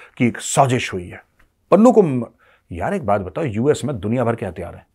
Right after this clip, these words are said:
किसी को दस बीस हजार डॉलर दे दो, किसी भी ड्रग एडिक्ट को पन्नू को ठोक देगा यार, ये कोई बड़ी बात है। पर इंडिया ने ऐसा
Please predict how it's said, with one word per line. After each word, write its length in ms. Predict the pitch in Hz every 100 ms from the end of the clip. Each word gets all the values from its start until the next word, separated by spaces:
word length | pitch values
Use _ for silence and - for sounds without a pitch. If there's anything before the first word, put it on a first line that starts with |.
| _ _ _ _ -
किसी 220 | 127 196
को 80 | 196
दस 180 | 147
बीस 180 | 139 151
हजार 200 | 127 139
डॉलर 280 | 127 123 123
दे 140 | 104
दो, 120 | 123 151
किसी 200 | 120 143
भी 100 | 120
ड्रग 220 | 117 123
एडिक्ट 220 | 123 123
को 80 | 127
पन्नू 220 | 120 104
को 60 | 110
ठोक 180 | 98
देगा 200 | 80 80
यार, 180 | 80 - _ _ _ _ _
ये 60 | 202
कोई 160 | 208 180
बड़ी 180 | 156
बात 240 | 107 80 -
है। 80 | - _ _ _ _ _ _ _ _ _ _ -
पर 100 | 131
इंडिया 260 | 107 117
ने 80 | 117
ऐसा 260 | 95 -